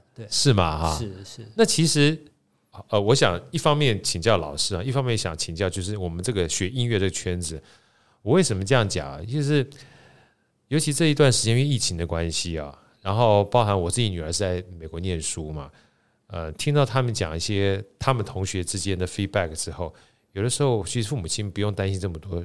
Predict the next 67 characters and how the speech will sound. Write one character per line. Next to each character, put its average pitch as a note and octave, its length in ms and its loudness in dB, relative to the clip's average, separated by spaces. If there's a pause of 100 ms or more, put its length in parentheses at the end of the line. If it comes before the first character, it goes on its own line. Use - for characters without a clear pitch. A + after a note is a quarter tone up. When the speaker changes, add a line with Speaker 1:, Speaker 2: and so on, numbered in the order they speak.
Speaker 2:
小 - 220 -6
朋 A2+ 140 -2
友 G2+ 60 0
他 F#2+ 100 -4
自 A2 160 -2
然 D#2+ 120 -2
会 F#2+ 140 -2
做 F#2+ 100 -2
比 E2+ 200 -8
较， D2+ 380 -4
你 C2+ 40 -18
知 C#2+ 60 -14
道？ D2+ 80 -12
我 G#2+ 120 -2
所 B2+ 120 0
以 - 20 2
比 F#2 100 -8
较 G#2 180 0
的 G2 80 2
意 G2 60 -2
思 F2+ 200 -2
是， E2+ 200 -4 (560)
他 A2 120 -8
跟 G#2+ 80 -2
我 G#2 40 0
讲 E2+ 80 -4
说 F2 120 -4
：“爸， E2 200 -4 (720)
你 F#2 100 -14
很 E2+ 160 -10
难 F2+ 120 0
想 D#2+ 200 -4
象， E2 180 -6
我 D#2+ 60 -8
们 F#2 100 -4
很 D#2 160 -8
多 F#2+ 180 2
学-， - 200 -6
同 F2+ 260 -6
学 C#2+ 300 -6
啊， C#2 200 -14 (160)
都 F#2 120 -2
已 E2 40 -6
经 F2 80 -4
休 F#2 300 2
学 - 240 -6
了。” C3+ 180 -18 (840)
我 A2 80 -2
说 C#3 140 0
：“为 D3 80 6
什 F#2 100 -2
么 F2 60 -4
休 F#2+ 180 0
学？” C#2+ 160 -6
他 D2 80 -10
说 F2+ 160 -6
：“没 D#2+ 100 -4
钱 E2 240 -6
念 D2+ 220 -8
书。” C#2 320 -10 (1120)
为 C#3+ 80 0
什 A#2 100 0
么 G2 60 0
没 F2+ 100 0
钱 F2+ 200 -4
念 F2+ 180 0
书？ E2+ 240 -6